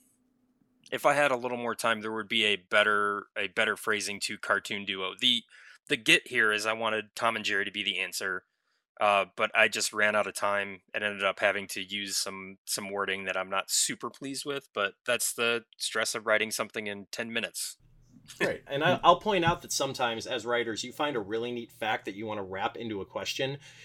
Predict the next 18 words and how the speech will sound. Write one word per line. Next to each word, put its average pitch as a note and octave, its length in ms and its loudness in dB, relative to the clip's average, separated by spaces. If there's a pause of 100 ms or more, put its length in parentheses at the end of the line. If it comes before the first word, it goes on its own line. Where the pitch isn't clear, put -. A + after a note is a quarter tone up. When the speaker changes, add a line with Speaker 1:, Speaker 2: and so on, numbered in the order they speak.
(120)
Speaker 2:
and C3 120 0
you C#3 80 -2
can't D#3+ 260 -2
find C3 320 2
a B2 60 2
way A#2 260 4
to A2+ 160 -10
get A#2 300 -4
the A2 80 -12
difficulty G#2 580 -6
of G2 160 -4
that G2+ 160 -4
question G#2+ 380 -6
where G2+ 140 -4
you G2 160 -8
want. G2+ 280 -6
So G2 140 -8
sometimes A2+ 600 -4